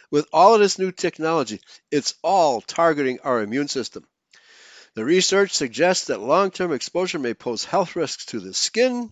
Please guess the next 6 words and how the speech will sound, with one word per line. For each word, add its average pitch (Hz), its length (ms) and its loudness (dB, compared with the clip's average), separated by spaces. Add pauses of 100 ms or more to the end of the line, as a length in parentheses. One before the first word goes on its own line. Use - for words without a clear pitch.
(100)
like 90 260 -12
melanoma, 190 600 0 (580)
the - 220 -8
eyes, 196 560 4 (100)
ocular 117 520 -4
melanoma, 104 640 -10